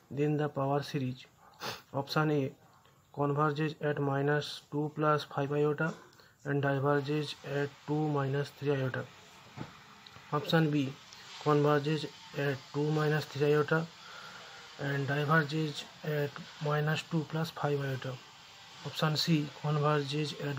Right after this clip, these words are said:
both two minus three iota and minus two plus five iota. And option D, diverges at both two minus three iota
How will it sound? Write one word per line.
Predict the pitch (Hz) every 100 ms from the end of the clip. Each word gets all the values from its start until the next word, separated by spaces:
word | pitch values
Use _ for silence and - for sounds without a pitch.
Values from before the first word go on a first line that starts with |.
| 131
both | 135 147 135 - - - - - -
two | 151 151
minus | 151 151 156
three | - 156
iota | 156 156 170 160
and | 151 147
minus | 143 135 143 139 -
two | 139 143 139
plus | 135 151 165
five | 147 131
iota. | 131 123 127 131 - -
And | 127 127 131 -
option | 131 - 151 147
D, | 147 131 127 - - - 131
diverges | 139 143 147 143 151 147 -
at | 143 143 135 127
both | 143 135 131 - - - - _
two | 147 151
minus | 147 147 147 143
three | - 156 151
iota | 151 151 170 175 175